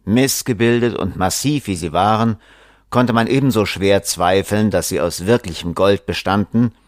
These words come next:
wie glauben, dass die begleitenden Statistiken über ihr Gewicht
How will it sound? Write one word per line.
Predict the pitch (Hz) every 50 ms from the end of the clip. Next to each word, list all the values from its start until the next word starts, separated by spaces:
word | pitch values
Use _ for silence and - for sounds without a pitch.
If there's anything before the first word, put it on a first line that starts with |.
| _ _ _ _ _ _ -
wie | 98 104 120 120 104
glauben, | 113 107 113 117 127 135 120 135 135 131 131 123
dass | 120 104 - -
die | 110 104
begleitenden | 80 104 92 98 101 107 131 143 - 143 127 113 110 107 101
Statistiken | - - - 104 - - 165 165 - - 101 - - 80
über | 67 82 90
ihr | - 87 87
Gewicht | 90 87 98 127 117 - - - -